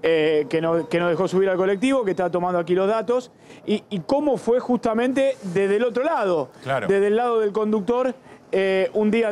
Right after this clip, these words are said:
Speaker 1: un día tan, tan peculiar, un día particular, porque la línea cien encima, Pablo, que a mí me ha tocado estar, como te decía anteriormente,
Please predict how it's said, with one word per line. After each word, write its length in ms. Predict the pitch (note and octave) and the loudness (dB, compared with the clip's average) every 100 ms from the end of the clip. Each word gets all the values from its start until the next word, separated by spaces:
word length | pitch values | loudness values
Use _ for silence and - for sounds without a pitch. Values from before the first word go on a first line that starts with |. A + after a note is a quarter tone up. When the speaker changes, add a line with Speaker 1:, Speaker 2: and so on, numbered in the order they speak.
| G#3 | 0
Speaker 1:
un 160 | G#3 G#3+ | 0 0
día 180 | A3+ | 0
tan, 480 | G#3 G#3+ G3+ G3 F3 | -2 -2 -2 -4 -6
tan 220 | - G#3+ F#3+ | -4 -2 -2
peculiar, 480 | G3+ A3 C4 C4 | 0 2 2 0
un 80 | A3 | 0
día 140 | G#3+ G#3 | 0 -2
particular, 420 | G3+ G#3+ B3 B3 | -2 0 0 0
porque 380 | A#3 A3 B3+ B3 - - - - | -2 -2 -2 -4 -20 -20 -20 -8
la 140 | G#3 A#3+ | -4 0
línea 320 | D4+ D4+ C4+ | 0 0 -2
cien 320 | - C4+ C4+ | -2 -2 0
encima, 840 | B3 A3+ C#4 B3+ A#3 A3+ A3 A3 F#3+ | -2 -2 -2 0 0 0 0 -2 -2
Pablo, 320 | B3 B3 A3+ | 0 2 0
que 100 | G3 | 0
a 60 | |
mí 80 | G#3 | 0
me 100 | A3+ | 0
ha 60 | A3 | 0
tocado 300 | G#3+ A3 A3+ | 2 2 2
estar, 220 | A3+ B3+ | 0 0
como 200 | G#3 G3 | 0 0
te 60 | G3+ | 0
decía 180 | G3+ | 0
anteriormente, 800 | A3 A#3 B3 B3+ C4+ B3+ C4 C4 | -2 0 0 0 0 0 0 0